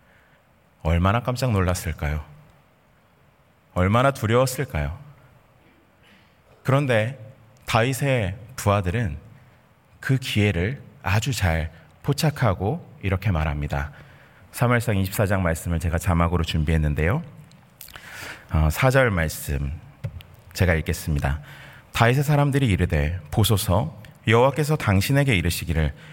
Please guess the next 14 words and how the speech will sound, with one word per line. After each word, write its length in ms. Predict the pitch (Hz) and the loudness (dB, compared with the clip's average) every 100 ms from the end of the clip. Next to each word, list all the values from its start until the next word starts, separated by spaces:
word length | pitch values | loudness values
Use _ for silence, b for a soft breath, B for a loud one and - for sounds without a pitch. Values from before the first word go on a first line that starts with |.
| B - | B 0
내가 220 | 113 135 | 4 4
원수를 460 | 120 117 - 143 120 | 4 2 2 2 4
내 180 | 104 | 2
손에 400 | 113 131 123 107 | 2 2 2 2
넘기리니 720 | 85 90 95 113 92 82 151 B B B - | 4 2 4 2 4 2 0 B B B 2
내 160 | 113 | 2
생각에 400 | 127 143 135 131 | 4 2 2 0
좋은 400 | 127 98 104 123 | 0 2 2 4
대로 420 | 110 85 98 175 139 | 2 2 -2 -6 -4
그에게 360 | - 90 92 98 | 2 2 4 2
행하라 320 | 139 143 127 | 4 2 2
하시더니 520 | 107 - 76 73 78 B B B B | 0 0 0 2 0 B B B B
이것이 640 | 95 98 98 - 127 196 B B B B - | 2 4 2 2 0 -2 B B B B -4
그날이니이다." 960 | - 98 107 117 90 90 82 95 117 | 2 4 4 4 2 2 2 2 0